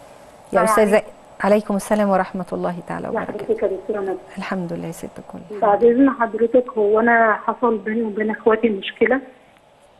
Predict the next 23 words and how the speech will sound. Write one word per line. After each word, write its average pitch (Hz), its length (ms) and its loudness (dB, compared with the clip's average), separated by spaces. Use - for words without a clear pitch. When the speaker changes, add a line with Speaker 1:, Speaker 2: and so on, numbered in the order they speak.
Speaker 2:
إخواتي 208 360 2
Speaker 1:
مم. 202 60 4
Speaker 2:
البنات. 196 420 -2
Speaker 1:
مم. 190 300 -6
Speaker 2:
آه، 202 720 2
أنا 208 260 2
كنت - 240 -4
مطلقة 220 600 2
يعني، 233 340 2
ودلوقتي 226 440 0
اتجوزت 202 400 0
جوازة 208 400 0
تانية. 185 240 -4
Speaker 1:
مم. 180 260 -4
Speaker 2:
آه، 208 400 2
قعدت 226 320 0
خمس 240 260 0
سنين 220 260 -4
مت-، 202 400 -10
متطلقة، 220 580 0
وبعد 226 460 0
كده 220 680 2
إخواتي، 202 920 4